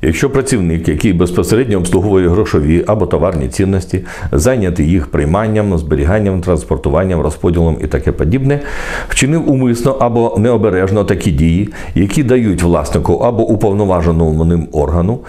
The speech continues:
підстави для втрати до нього довір'я, зокрема порушення правил проведення операції з матеріальними цінностями.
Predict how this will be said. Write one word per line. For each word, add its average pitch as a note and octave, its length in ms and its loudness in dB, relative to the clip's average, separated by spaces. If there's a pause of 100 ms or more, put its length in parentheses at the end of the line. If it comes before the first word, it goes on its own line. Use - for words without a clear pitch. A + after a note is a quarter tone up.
(220)
підстави A#2+ 460 0
для G2+ 160 2
втрати F#2 420 0
до D#2+ 140 2
нього D#2 200 2
довір'я, D2+ 480 0
зокрема F#2+ 440 0
порушення E2+ 480 -2
правил D2+ 460 -2
проведення F2+ 500 0
операції F2 520 -2
з D2 60 -4
матеріальними D#2 560 0
цінностями. - 540 -10